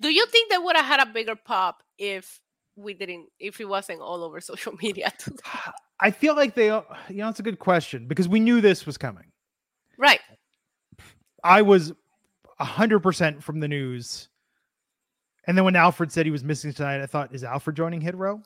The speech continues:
Speaker 2: Is that what's going on?"
Speaker 1: <laughs> You do literally put that in the, in the group chat.
Speaker 2: I literally put that in the text.
Speaker 1: <laughs> I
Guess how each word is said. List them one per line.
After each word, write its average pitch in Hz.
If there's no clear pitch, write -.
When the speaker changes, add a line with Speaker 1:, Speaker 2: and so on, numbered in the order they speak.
Speaker 2:
Is 135
that 123
what's 143
going 175
on?" 196
Speaker 1:
<laughs> 494
You 285
do 254
literally 233
put 208
that 185
in 185
the, 180
in 202
the 185
group 202
chat. -
Speaker 2:
I 180
literally 196
put 196
that 165
in 160
the 160
text. -
Speaker 1:
<laughs> -
I 359